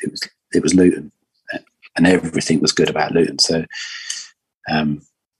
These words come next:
you know, the, the, the, the noise that went around Kenilworth Road in just the build up to those, to that finale. I know there were seven minutes to add on. Well, there were six actually.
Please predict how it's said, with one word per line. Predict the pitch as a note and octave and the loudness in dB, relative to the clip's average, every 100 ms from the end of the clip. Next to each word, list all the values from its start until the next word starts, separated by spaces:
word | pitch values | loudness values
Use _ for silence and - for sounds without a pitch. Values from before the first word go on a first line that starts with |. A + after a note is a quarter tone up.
| _ _ _ _ _ - - _ _ _ _ _ _ | _ _ _ _ _ -8 -8 _ _ _ _ _ _
you | - | 2
know, | D2+ D2 | 2 2
the, | D#2+ D2+ - _ - - - | 2 2 0 _ -16 -16 -6
the, | - F2 - - - - - - | 0 0 0 -6 -14 -14 -14 -2
the, | F#2+ F2 _ _ _ - - - - | -2 -2 _ _ _ -16 -14 -14 0
the | G2 | 4
noise | G#2 A2+ A2 G#2 F2 F2 E2 - | 6 8 8 6 6 4 0 0
that | E2+ | -2
went | F2+ E2+ | -2 -4
around | F2+ F2+ F2 F2 F2 | -4 -4 -2 -2 -4
Kenilworth | - F2+ F2+ F2 G2 | -2 0 0 0 0
Road | E2+ E2 | 2 0
in | F2 | 0
just | E2+ F#2+ - | 2 2 2
the | - - | 0 4
build | F#2 F2+ F2 | 4 4 -2
up | - - | -8 -8
to | - | -12
those, | - - - - - _ _ _ _ _ | -10 -12 -6 -4 -4 _ _ _ _ _
to | - D#2+ | -4 -2
that | D#2+ - | -4 -8
finale. | - F2 E2+ D#2+ D2+ D2+ | -4 -2 0 -2 -6 -10
I | D2+ | -6
know | E2 F2+ | 0 0
there | D#2+ E2 | 0 2
were | |
seven | - F#2+ E2+ E2 | 2 2 2 2
minutes | E2+ E2 - - | 2 0 0 -2
to | - | 0
add | E2 F2 | -2 0
on. | E2+ D#2 - _ - - - - - _ _ _ - | -4 -4 -10 _ -20 -20 -12 -12 -12 _ _ _ -4
Well, | D2+ | -2
there | |
were | D2+ | 2
six | C#2+ - - | 4 2 2
actually. | - - C#2+ C#2+ | -2 -2 -2 -4